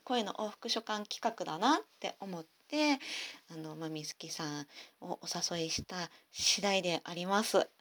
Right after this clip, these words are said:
あの、なんだろうな、創作、そう、まみすけさんってこう、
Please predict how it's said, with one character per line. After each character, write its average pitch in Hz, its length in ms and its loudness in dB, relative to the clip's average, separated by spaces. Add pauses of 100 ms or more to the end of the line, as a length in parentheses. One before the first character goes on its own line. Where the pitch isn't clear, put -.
(1200)
あ 165 80 -10
の、 165 180 -6 (240)
な 214 120 2
ん 226 60 4
だ 202 80 0
ろ 175 80 -2
う - 40 -2
な、 165 100 -2
創 262 240 6
作、 320 340 4
そ 202 180 2
う、 185 40 -2
ま 180 180 -2
み 285 120 4
す - 120 -6
け 277 80 2
さ 214 200 2
ん 185 40 -6
っ - 20 -16
て 190 100 -10
こ 185 220 -6
う、 - 40 -16